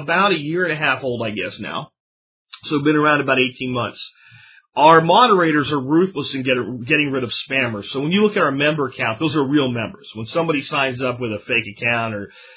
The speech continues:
uh, doesn't post ever or doesn't activate or what have you, we delete them and we go through and we clean them out every week. So we have a very pure member number.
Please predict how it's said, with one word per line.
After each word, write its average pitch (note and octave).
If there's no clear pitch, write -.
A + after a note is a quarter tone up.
uh, G2
doesn't C3+
post C3
ever B2+
or G#2+
doesn't C3
activate B2
or A#2
what A#2
have A2+
you, A2
we D3
delete A#2+
them G2+
and A2
we B2
go C3
through C#3
and B2
we F#2
clean C#3+
them B2+
out A#2+
every A#2
week. G#2+
So B2+
we D3
have D3
a B2
very C#3
pure D3
member B2
number. B1+